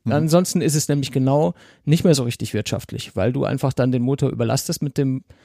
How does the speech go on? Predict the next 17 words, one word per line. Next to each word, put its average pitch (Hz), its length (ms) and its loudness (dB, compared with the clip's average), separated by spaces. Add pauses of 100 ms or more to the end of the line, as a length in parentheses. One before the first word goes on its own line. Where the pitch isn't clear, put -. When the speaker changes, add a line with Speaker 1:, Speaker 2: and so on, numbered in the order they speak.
(180)
Speaker 2:
mit 127 180 -2
dem, 143 160 4
was 143 100 4
dein 127 160 0
Auto 135 220 -2
jetzt 127 160 0
gerade 117 200 -4
braucht. - 440 -12 (200)
Speaker 1:
Man 123 160 4
darf 147 220 2
einfach 127 280 -2
auch 117 140 -2
nicht 131 140 0
vergessen, 120 420 2
dass 110 240 0
der, 104 920 2
ähm, - 100 -4